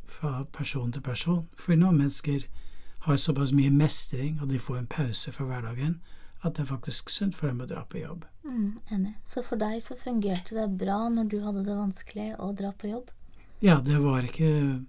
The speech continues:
Speaker 1: i hvert fall min subjektive opplevelse,
Speaker 2: Mm.
Speaker 1: det var ikke noen forskjell.
Speaker 2: Mm.
Speaker 1: egen vei.
Speaker 2: Jeg er nok ganske, eh, lik der på en måte, for jeg elsker jo jobben min, jeg også.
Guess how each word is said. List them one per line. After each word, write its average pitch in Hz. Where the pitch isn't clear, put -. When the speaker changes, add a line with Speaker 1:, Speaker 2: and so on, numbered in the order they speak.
Speaker 1:
i 143
hvert 135
fall 135
min 127
subjektive 127
opplevelse, 127
Speaker 2:
Mm. -
Speaker 1:
det 127
var 117
ikke 139
noen 120
forskjell. 143
Speaker 2:
Mm. 254
Speaker 1:
egen -
vei. 160
Speaker 2:
Jeg 233
er 233
nok 233
ganske, 214
eh, 214
lik 214
der 240
på 254
en 202
måte, 202
for -
jeg 240
elsker 226
jo 220
jobben 196
min, 220
jeg 214
også. 208